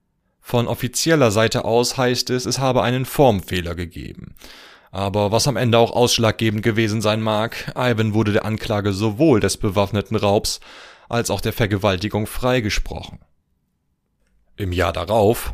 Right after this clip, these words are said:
fünfundsiebzig, lernte Ivan eine junge Frau kennen. Es war ihm nie schwer gefallen, das weibliche Geschlecht für sich zu gewinnen.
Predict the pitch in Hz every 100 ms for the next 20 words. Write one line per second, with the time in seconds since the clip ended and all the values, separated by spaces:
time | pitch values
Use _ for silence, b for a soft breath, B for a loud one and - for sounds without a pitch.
0 | - - 110 92 92 - - 120 - -
1 | 123 123 143 123 120 123 117 123 123 127
2 | 131 - 113 92 - - 85 85 B B
3 | B B B B - 117 113 123 123 127
4 | 131 135 - 131 143 110 104 101 95 95
5 | 98 98 - 120 113 110 - 110 117 -
6 | 127 - - 82 87 - 87 87 85 85
7 | 82